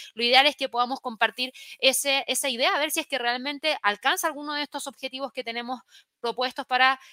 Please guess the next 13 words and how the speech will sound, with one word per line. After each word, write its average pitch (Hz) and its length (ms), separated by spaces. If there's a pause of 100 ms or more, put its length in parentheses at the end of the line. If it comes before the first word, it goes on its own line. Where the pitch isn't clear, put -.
eh, 214 240
el 214 120
dólar 233 260
frente 247 260
al 208 140
yen, 226 240
por 226 140
lo 226 80
menos 214 240
dentro 262 340
de 240 260 (720)
esta 254 380
jornada. 208 720